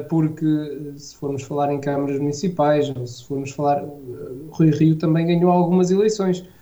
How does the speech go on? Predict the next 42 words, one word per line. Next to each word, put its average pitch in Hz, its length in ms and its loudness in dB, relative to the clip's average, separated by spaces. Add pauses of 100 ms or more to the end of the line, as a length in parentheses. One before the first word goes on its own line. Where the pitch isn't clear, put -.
(220)
Portanto, 156 260 0
não 175 140 4
podemos 180 340 4
ir 185 160 -2
por 175 120 -4
aí. 160 460 0
Eh, 143 280 -8
aquilo 180 260 0
que - 80 -12
estamos, 165 520 -2
aquilo 175 300 -6
que - 80 -12
estamos 160 380 -4
a 151 80 -4
querer 156 300 0
dizer 175 360 0
é 202 120 0
que, 190 160 -2
enquanto 180 580 0 (520)
presidente 160 680 0 (400)
de 156 100 -4
um 156 100 0
partido, 208 600 -4
Francisco 185 500 -2
Rodrigues 185 340 -2
dos - 160 -14
Santos 175 300 0
não 156 160 2
ganhou 175 300 2
a 190 60 0
empatia 180 640 0
das 160 200 -4
pessoas, 208 380 -4
como 214 240 -4
Rui 220 200 0
Rio 220 240 0
não 220 160 2
ganhou 226 200 -2
a 226 60 -2
empatia 233 400 -4
das 240 140 -6
pessoas. - 380 -4